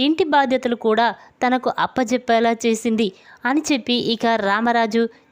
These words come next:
చాలా కోపంతో భాగ్యం శ్రీవల్లిని పోలీసులకి పట్టించి అక్కడి నుంచి వెళ్ళిపోతాడు. ఇక చందు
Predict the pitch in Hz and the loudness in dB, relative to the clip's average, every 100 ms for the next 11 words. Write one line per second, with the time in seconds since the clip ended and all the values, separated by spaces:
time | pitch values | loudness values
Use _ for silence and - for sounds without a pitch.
0 | 277 254 233 233 196 220 247 220 220 240 | -2 0 0 0 -2 -2 -2 0 0 0
1 | - - - 240 294 302 320 302 - 220 | -4 -20 -4 -2 0 0 -2 -2 -2 0
2 | 240 233 233 226 240 - _ - 277 339 | 2 2 2 0 -2 -6 _ -2 0 2
3 | 392 302 277 262 208 196 233 214 226 247 | 2 0 -2 -2 -2 0 -2 0 -2 -2
4 | - - 269 302 370 339 311 240 226 233 | -6 -8 -6 -2 0 2 2 0 -2 -2
5 | - - 220 214 214 233 240 233 220 220 | -6 -8 -2 0 0 0 -2 0 0 0
6 | 202 - - _ 311 311 269 262 - 214 | -4 -14 -20 _ -6 -2 -2 -2 -2 0
7 | 240 254 | 2 2